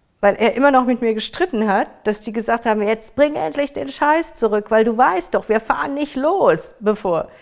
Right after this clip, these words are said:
weil sie haben sich auch mir gefügt sozusagen. Sie haben gesagt, „Okay, Eva hat gesagt, wir fahren nicht los, also fahren wir nicht los, bevor der Idiot die, die Flaschen zurückgegeben hat.“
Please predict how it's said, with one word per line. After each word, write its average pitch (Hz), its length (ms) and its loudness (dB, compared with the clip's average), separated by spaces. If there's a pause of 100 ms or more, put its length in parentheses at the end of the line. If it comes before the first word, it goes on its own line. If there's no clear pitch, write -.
(200)
weil 196 160 0
sie 254 100 4
haben 277 140 2
sich 262 220 -6
auch 277 180 2
mir 247 220 2
gefügt 277 520 -4
sozusagen. 180 480 -2
Sie 196 80 -4
haben 202 80 -2
gesagt, 208 240 -2
„Okay, 202 240 0
Eva 240 300 2
hat 233 140 0
gesagt, 226 260 -2
wir 214 80 -6
fahren 208 240 0
nicht 202 160 -8
los, 294 420 2 (320)
also 208 180 -2
fahren 220 280 0
wir 202 80 2
nicht 202 180 -2
los, 247 400 2 (260)
bevor 214 220 0
der 214 140 0
Idiot 220 340 0
die, 220 60 -10 (240)
die 208 160 -6
Flaschen - 320 -6
zurückgegeben - 540 -12
hat.“ - 40 -20